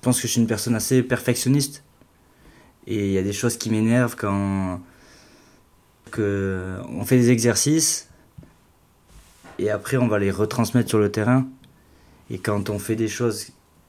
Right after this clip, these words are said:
et que de suite après, euh, on le refait sur le terrain et que ça marche pas, moi ça m'énerve parce qu'on vient de le faire et j'ai, euh, j'ai besoin que les autres aussi, ils soient, ils soient prêts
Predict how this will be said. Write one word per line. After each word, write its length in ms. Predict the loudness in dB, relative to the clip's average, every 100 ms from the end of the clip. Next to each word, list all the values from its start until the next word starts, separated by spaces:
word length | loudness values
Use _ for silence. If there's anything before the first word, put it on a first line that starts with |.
| _ -10
et 80 |
que 100 | -6
de 160 | -4 -2
suite 300 | 0 0 2
après, 400 | 0 0 2 2
euh, 160 | 0 -4 -12 -20 _ _ _
on 80 | -4
le 80 | -2
refait 320 | 0 0 0
sur 160 | 0 -2
le 80 | 0
terrain 420 | 0 2 0 -4 -14 _ _ _ -10
et 60 |
que 60 | -4
ça 100 | -2
marche 220 | -2 -2
pas, 280 | 2 4 4
moi 160 | 2
ça 140 | 0 0
m'énerve 300 | 2 0 0
parce 120 | -6
qu'on 300 | -6 -4 -2
vient 160 | 0 0
de 60 |
le 100 | -2
faire 540 | -2 0 2 2 -2 -12 _ _ _ -20 -20 _ _ _ _ _ _ _ -6
et 320 | -2 -2 -2
j'ai, 360 | -2 -2 -2 -4
euh, 320 | -6 -8 -10 -14 _ _ -20 _ _ _ _ -12
j'ai 120 | -6
besoin 460 | -2 2 6 6
que 340 | 6 0 0 -2
les 180 | 0 0
autres 220 | 0 -2
aussi, 240 | -2 0
ils 60 | -2
soient, 440 | -2 0 0 0 -2
ils 60 |
soient 200 | -2 -4
prêts 320 | 0 -2 -2